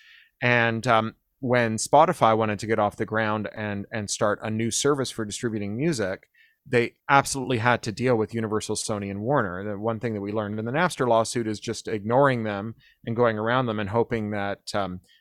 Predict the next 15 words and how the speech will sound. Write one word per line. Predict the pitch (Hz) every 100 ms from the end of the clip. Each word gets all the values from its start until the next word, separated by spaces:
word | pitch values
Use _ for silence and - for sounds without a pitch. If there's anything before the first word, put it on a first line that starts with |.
| _
you | 117
could | 110 101
escape, | 98 - 147 104 104 - - _ _ -
uh, | 107 107 101
did | 120 117
you | 120
no | 110 107
good, | 92 101
availed | 90 92 101 98
you | 98
nothing. | 92 90 - 82 92 -
And | 117
so, | - 135 117 113 107 - _ _ -
um, | 113 110 107 107 -
they, | 113 127 131 135 139